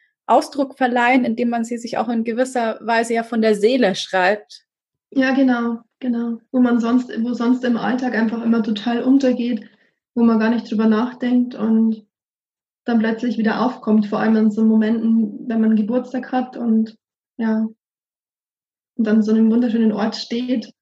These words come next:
Speaker 2: der eh zum Träumen anregt. Genau.
Speaker 1: Auf jeden Fall.
Speaker 2: Mhm.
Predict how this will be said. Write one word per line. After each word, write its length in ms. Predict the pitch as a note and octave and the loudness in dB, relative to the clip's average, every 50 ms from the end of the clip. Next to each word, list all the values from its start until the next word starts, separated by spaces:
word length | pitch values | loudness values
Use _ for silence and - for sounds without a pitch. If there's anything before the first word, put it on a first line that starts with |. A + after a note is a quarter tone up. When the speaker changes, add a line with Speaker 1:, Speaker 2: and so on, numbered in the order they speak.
| _ - | _ -6
Speaker 2:
der 140 | A3+ G#3+ - | -4 -2 0
eh 200 | G#3+ A#3 A#3 A3 | 0 -2 -2 -2
zum 160 | - A#3+ A3+ | 0 0 0
Träumen 380 | G#3+ - A3 A3 A3 A3+ A3+ G3 | 0 2 2 2 2 2 2 2
anregt. 520 | G#3+ A3 A3+ A3+ A#3 A#3 A#3 - - _ _ _ _ _ _ _ _ _ _ _ _ _ _ - - | 2 2 2 2 2 0 -2 -4 -12 _ _ _ _ _ _ _ _ _ _ _ _ _ _ -14 -6
Genau. 420 | - A#3 A3+ A3+ A3+ A3+ A#3 A3+ - _ _ _ _ _ | -2 0 2 2 2 0 -2 -4 -8 _ _ _ _ _
Speaker 1:
Auf 260 | A#3+ - - B3 G#3 G3+ | -14 -4 -2 -2 0 0
jeden 180 | B3+ G#3 - - - - | -2 -6 -8 -12 -14 -8
Fall. 400 | B3+ A#3+ A#3 A#3 A3+ A3+ A#3 _ _ _ _ _ _ - _ _ _ _ _ _ _ _ _ _ _ _ _ _ _ _ _ _ _ _ _ _ _ _ _ _ _ _ _ _ _ _ _ _ _ _ _ - | -4 -2 0 -2 -2 -2 -8 _ _ _ _ _ _ -20 _ _ _ _ _ _ _ _ _ _ _ _ _ _ _ _ _ _ _ _ _ _ _ _ _ _ _ _ _ _ _ _ _ _ _ _ _ 2
Speaker 2:
Mhm. 380 | B3+ A3+ G#3+ B3+ A#3+ - - | 2 4 4 2 0 -2 -4